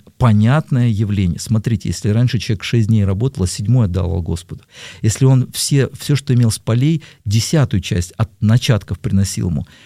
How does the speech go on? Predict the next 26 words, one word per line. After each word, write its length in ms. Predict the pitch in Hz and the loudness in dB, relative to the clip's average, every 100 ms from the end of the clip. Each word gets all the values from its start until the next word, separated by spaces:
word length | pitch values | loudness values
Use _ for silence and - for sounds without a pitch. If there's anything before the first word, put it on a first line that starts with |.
| _ | _
то 100 | - | -4
теперь 360 | 113 123 165 151 | -2 0 0 2
мы 140 | 131 | 0
полностью 520 | 123 165 151 107 - | -2 0 2 2 0
принадлежим 420 | - 92 87 87 87 | -2 0 0 -2 -4
Христу. 480 | - - - 110 - _ _ _ - | -4 -8 -8 -12 -14 _ _ _ 0
И 80 | 117 | 2
вот 160 | 139 | 4
у 60 | 147 | 4
нас 200 | 143 139 | 2 2
не 100 | 147 | 0
получится 580 | 147 151 170 - - - | 0 0 0 -2 -8 -8
так, 180 | - - | -8 -6
чтобы 300 | - 95 104 | -4 -4 0
торговаться 640 | 139 127 139 147 139 110 | 2 2 2 2 0 -2
с 40 | |
Христом 400 | - 120 - 202 | -4 -4 0 0
и 40 | 156 | 0
сказать: 220 | - 95 | 0 -2
«Давай, 260 | 120 185 139 | 0 0 0
Господи, 400 | 110 - 104 92 | 0 -2 -2 0
я 180 | 107 | 0
тебе 260 | 107 104 104 | -2 -2 0
вот 160 | 98 - | 0 -2
шесть 260 | 117 104 | -2 0
дней, 260 | 160 254 | 2 0